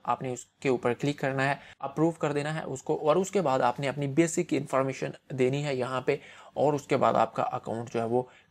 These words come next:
क्रिएट हो जाएगा। उसके बाद आपने यहाँ पे कोर्स कैसे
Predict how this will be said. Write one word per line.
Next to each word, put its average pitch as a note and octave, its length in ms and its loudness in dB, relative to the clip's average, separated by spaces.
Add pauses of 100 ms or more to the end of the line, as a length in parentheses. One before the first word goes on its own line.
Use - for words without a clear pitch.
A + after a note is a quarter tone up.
क्रिएट B2+ 380 2
हो B2+ 120 -4
जाएगा। A#2+ 320 -2 (240)
उसके G3+ 240 4
बाद F#3+ 300 6
आपने D#3 280 4
यहाँ D#3 180 -4
पे E3 160 2 (380)
कोर्स G3 320 6
कैसे D#3 340 2